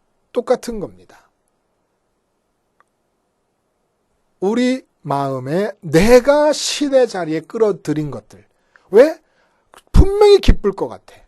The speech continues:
그것만 이루어지면 기쁠 것 같고 그것만 잡으면 만족할 것 같아. 그래서 마음에 끌어들인 신격화된 대상들을 날마다 탄핵하는 겁니다. 이게 십자가 생활화예요. 너는 그 자리에 자격이 없어.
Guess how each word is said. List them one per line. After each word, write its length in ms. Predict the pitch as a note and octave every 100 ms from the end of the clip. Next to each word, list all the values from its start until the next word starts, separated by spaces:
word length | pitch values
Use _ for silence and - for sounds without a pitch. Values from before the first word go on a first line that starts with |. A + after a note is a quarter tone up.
| _ _
그것만 400 | - C#4+ C#4 C4
이루어지면 400 | A#3+ A3+ G#3+ G#3+
기쁠 300 | F#3+ - D#3
것 160 | D3 B2+
같고 360 | A#2+ - F3+
그것만 500 | - G#3 B3 B3+ C4+
잡으면 720 | A#3 - G3 F#3 G#3+ C4 D#4
만족할 500 | - D3+ E3 E3+ D3
것 120 | C#3 C3
같아. 260 | F#2+ - _ - _ _ _ _ _ _ _ _ _ _ _ -
그래서 420 | - C4+ C#4 D4+
마음에 340 | B3 F#3 F#3
끌어들인 600 | F#3+ A3 G3+ F3+ D#3 G3
신격화된 1000 | G#3 - B3+ - A#3+ G#3+ - A3 A3+ A3 F#3+
대상들을 800 | C3 B2+ C3 B2 A2 E3+ F3+ - _ _ _ _
날마다 840 | - G3+ C#4 F4 F#4 F4+ F4 E4
탄핵하는 580 | - B3+ A#3+ - D3 B2
겁니다. 480 | - _ _ - - _ _ _ _ _
이게 180 | - D3+
십자가 400 | A#3 - G#3 A3
생활화예요. 540 | A3+ E3 C3 G#2 _ _ _ _ _ _ _ _ _ _ _ _ _ - -
너는 420 | F#3+ C4 F4 F4+
그 180 | - F#3
자리에 320 | A3 G3+ A#3
자격이 420 | - B2+ C#3 C#3+
없어. 300 | C#3+ - -